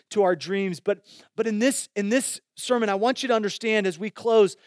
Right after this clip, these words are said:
that, that trust is something that, that is, is done in a moment where you could either trust yourself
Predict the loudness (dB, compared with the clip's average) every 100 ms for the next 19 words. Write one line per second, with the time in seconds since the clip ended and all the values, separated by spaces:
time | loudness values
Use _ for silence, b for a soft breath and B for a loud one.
0 | b b _ -6 -4 2 2 2 -6 0
1 | 2 2 0 -6 -4 0 0 2 0 0
2 | -2 b b b _ 0 0 -2 2 6
3 | 6 6 0 -4 -2 -2 0 4 6 6
4 | 2 -6 b b -2 0 2 0 2 6
5 | 6 4 2 4 4 4 2 0 -2 -4
6 | -2 0 0 -2 -4 0 0 0 -8 -10
7 | -6 -4 -2 -2 -6